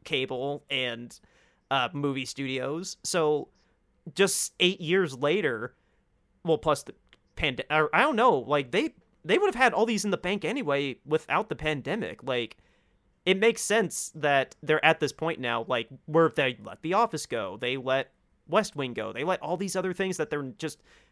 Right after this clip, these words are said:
licensing is not gonna be a thing with Netflix anymore. Like, it's gonna be a very, very tiny portion of their library because they're investing so much to become themselves. Like, they were even test running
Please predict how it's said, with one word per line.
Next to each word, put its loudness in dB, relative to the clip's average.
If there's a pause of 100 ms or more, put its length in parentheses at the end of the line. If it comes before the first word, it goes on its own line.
(120)
licensing 2
is 2
not 2
gonna -4
be 0
a 0
thing -4
with -4
Netflix -6
anymore. -6
Like, -4 (200)
it's -4
gonna 2
be 0
a 0
very, 0
very 0
tiny -4
portion -6
of -2
their -2
library -2 (680)
because 2
they're 4
investing 0
so -2
much 0
to -8
become -2
themselves. -2
Like, 0
they 4
were 4
even -2
test -2
running -2